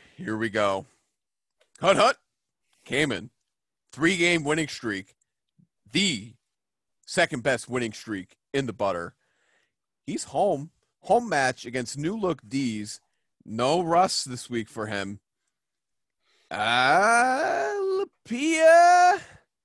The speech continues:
what are you doing to us? In my note, I did it again. Lapia,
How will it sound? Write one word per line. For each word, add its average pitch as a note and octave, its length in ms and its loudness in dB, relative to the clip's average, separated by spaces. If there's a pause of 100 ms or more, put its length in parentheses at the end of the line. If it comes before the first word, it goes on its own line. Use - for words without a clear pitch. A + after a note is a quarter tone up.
what B3 220 0
are D4+ 40 0
you E4 180 6
doing E4+ 420 2
to D4 80 0
us? B3+ 480 2 (640)
In F3+ 180 0
my A3 160 4
note, A3+ 420 2
I C#3+ 120 0
did D#3+ 220 -2
it F#3+ 100 2
again. F3+ 540 0 (500)
Lapia, B2 680 -2